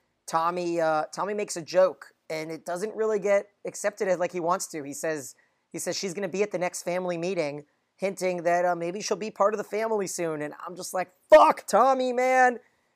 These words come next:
Damn it. You, you had a great woman and she just fucked you." Because, uh, Grace starts to cry, announces that she won't be there when Tommy comes back.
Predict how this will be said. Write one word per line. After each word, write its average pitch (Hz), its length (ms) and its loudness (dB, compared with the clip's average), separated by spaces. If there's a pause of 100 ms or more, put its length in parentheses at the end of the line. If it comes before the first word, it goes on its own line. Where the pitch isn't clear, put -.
(120)
Damn 269 280 4
it. 165 240 2
You, 170 300 -8
you 190 240 -6
had 233 260 6
a 226 40 6
great 233 340 4
woman 220 300 4
and 180 160 -2
she 185 160 -8
just 180 260 -8
fucked - 280 0
you." 147 260 -6 (380)
Because, 160 440 2
uh, 151 140 4
Grace 185 280 2
starts - 320 -2
to - 80 -10
cry, 170 640 4 (640)
announces 175 480 0
that 175 140 -4
she - 160 -6
won't 220 300 0
be 208 160 -4
there 170 240 6
when 147 160 -2
Tommy 170 320 2
comes 151 320 -6
back. 143 500 -2